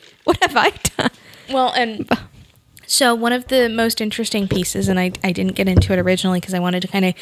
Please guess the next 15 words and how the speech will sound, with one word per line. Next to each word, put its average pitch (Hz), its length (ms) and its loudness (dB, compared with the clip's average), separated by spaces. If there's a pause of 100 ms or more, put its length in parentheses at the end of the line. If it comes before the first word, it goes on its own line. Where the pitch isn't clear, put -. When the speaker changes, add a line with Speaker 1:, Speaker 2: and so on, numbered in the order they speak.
(420)
Speaker 2:
give 220 220 0
you 220 160 2
her 196 160 2
whole 190 180 2
story, 202 480 0 (680)
but 208 160 0
she 269 260 2
actually, 214 880 0 (120)
her 202 440 2 (120)
initial 208 460 2
election, 202 440 0
and 180 280 -2
she 185 340 -4 (640)
was 180 300 -4 (100)
with 190 460 2